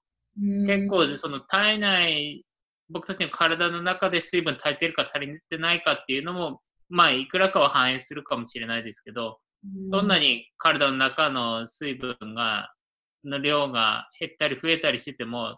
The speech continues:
Speaker 2: 多分外界の、外がど-、すごい乾燥してたらね、体の中に水分どれだけあっても、皮膚ってもうすぐ空気に接してるから、そっちの影響もあるんで、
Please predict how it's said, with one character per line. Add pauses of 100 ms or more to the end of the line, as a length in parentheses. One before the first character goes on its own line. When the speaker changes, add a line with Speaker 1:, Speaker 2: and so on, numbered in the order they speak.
Speaker 2:
多
分
外
界
の、 (120)
外
が
ど-、
す
ご
い
乾
燥
し
て
た
ら
ね、 (720)
体
の
中
に
水
分
ど
れ
だ
け
あ
っ
て
も、
皮
膚
っ
て
も
う
す
ぐ
空
気
に
接
し
て
る
か
ら、 (260)
そ
っ
ち
の
影
響
も
あ
る
ん
で、